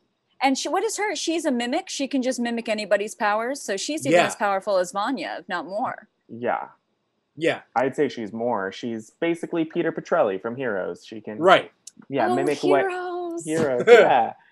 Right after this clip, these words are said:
Speaker 3: She
Speaker 1: <laughs>
Speaker 3: can mimic who, um, the power has to be being used, and then she
Speaker 1: Mm-hmm.
Speaker 3: absorbs it and, like,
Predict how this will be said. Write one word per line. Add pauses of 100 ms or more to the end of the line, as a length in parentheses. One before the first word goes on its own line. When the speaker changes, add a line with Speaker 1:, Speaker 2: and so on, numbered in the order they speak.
(140)
Speaker 3:
She
Speaker 1:
<laughs>
Speaker 3:
can
mimic
who,
um,
the
power
has
to
be
being
used,
and
then
she
Speaker 1:
Mm-hmm.
Speaker 3:
absorbs
it
and,
like,